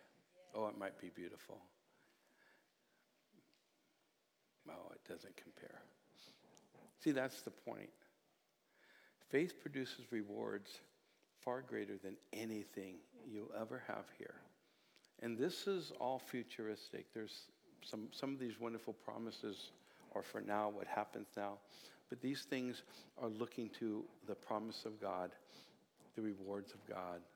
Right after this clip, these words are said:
the blessings of God. And, and folks, it's because we believe. Now, here's how faith works. And I'm over time, so I'm gonna close real quick.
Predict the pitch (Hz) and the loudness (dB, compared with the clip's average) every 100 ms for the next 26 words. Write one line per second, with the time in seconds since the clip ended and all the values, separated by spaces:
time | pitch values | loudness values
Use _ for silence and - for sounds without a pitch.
0 | - 101 - 95 - 101 90 95 98 92 | -2 -2 2 0 0 -4 -4 -6 -6 -6
1 | - - - - - - - - - - | -6 -10 -18 -18 -18 -18 -20 -20 -20 -2
2 | 117 107 110 - - - - - _ _ | 0 0 -2 -10 -20 -20 -20 -20 _ _
3 | 127 113 120 - - - - 131 131 - | -2 -2 -2 -8 -20 -20 2 4 4 -2
4 | - 123 - 120 - - 131 123 127 110 | -4 -4 -2 -4 0 2 2 2 -2 0
5 | - 101 98 95 90 - - - - - | 2 2 2 0 -2 -8 -16 -20 -20 -20
6 | - - - - 123 - 175 190 185 - | -20 -20 -8 0 0 6 8 8 4 -6
7 | - - - - - 123 117 - 120 107 | -12 -20 -18 -12 0 4 4 4 4 4
8 | - 120 110 - - - - - - - | 2 2 2 0 -8 -8 -14 -14 -16 -20
9 | - - - 104 107 113 113 - 120 117 | -16 -16 -2 2 2 2 0 2 4 4
10 | - 104 104 - 104 101 - 107 101 104 | 4 4 4 0 0 0 0 0 2 0
11 | 98 - 92 | -2 -2 -2